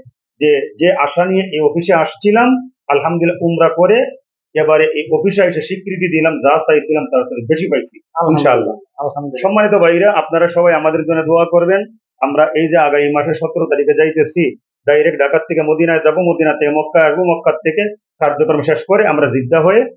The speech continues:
Speaker 1: আমরা বাংলাদেশে চলে আসবো। আপনারা সবাই আমাদের জন্য দোয়া করবেন, আমরা কাফেলার সবাই আমরা যেন সহি সালামতে আল্লাহ পাকের রহমতের চাদর দিয়ে আল্লাহ যেন আমাদের ডেকে রাখেন, আমরা যেন সুন্দরভাবে গিয়ে মক্কা মদিনার কার্যক্রম শেষ করে আবার যেন বাংলাদেশে সুন্দরভাবে ফিরে আসতে পারি।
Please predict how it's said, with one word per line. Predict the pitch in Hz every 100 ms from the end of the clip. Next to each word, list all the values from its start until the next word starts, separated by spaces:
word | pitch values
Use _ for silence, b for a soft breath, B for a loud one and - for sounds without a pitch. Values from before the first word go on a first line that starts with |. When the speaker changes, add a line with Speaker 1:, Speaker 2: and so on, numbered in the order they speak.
| _ -
Speaker 1:
আমরা | 135 131
বাংলাদেশে | 143 147 135 131
চলে | 127 131 120
আসবো। | 113 104 - _
আপনারা | 135 165 170
সবাই | 175 185
আমাদের | 160 165 165
জন্য | 165 175
দোয়া | 165 175
করবেন, | 175 180 196 214 - _
আমরা | 139 147
কাফেলার | 151 143 156 160
সবাই | 135 160 160
আমরা | 143 147
যেন | 147 151
সহি | 151 160
সালামতে | 165 165 156 156 208 220 - _
আল্লাহ | 139 147 143
পাকের | 151 151 143
রহমতের | 143 147 165 170
চাদর | 156 151 143
দিয়ে | 135 143
আল্লাহ | 135 139 139
যেন | 151
আমাদের | 147 139
ডেকে | 127 143
রাখেন, | 175 170 214 - _ -
আমরা | 143 147
যেন | 147 151
সুন্দরভাবে | - 156 160 151 143 160 175 - _ _ 117
গিয়ে | 151 156 - 156
মক্কা | 156 160
মদিনার | 156 151 139
কার্যক্রম | 131 143 131 143
শেষ | 131 160 -
করে | 185
আবার | 190 151 151 202 190
যেন | 202 185
বাংলাদেশে | 160 151 147 151 233 233 _ _
সুন্দরভাবে | 175 160 151 139 147
ফিরে | 156 143
আসতে | 123 131
পারি। | 127 113